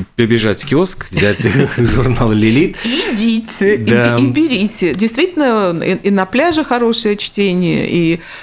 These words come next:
Speaker 2: э, на даче, вечерком. Никогда, вот, вот щас я искренне говорю, это, это не реклама. Вот никогда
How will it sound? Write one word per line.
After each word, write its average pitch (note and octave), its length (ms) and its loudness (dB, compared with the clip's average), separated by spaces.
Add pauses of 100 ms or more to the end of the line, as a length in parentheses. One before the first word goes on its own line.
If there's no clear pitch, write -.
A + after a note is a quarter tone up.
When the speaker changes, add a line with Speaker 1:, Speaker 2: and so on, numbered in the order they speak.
(220)
Speaker 2:
э, D#3+ 580 2
на E3+ 160 0
даче, C4 440 0
вечерком. B3+ 680 -2 (500)
Никогда, A#3 960 0
вот, - 280 -6
вот - 200 -6
щас C#4 180 -4
я A#3+ 60 2
искренне E3 380 0
говорю, D3+ 180 0
это, A#3 260 0
это B3 360 0
не A#3+ 300 4
реклама. E3+ 480 -2
Вот G3 240 -2
никогда A3+ 800 -2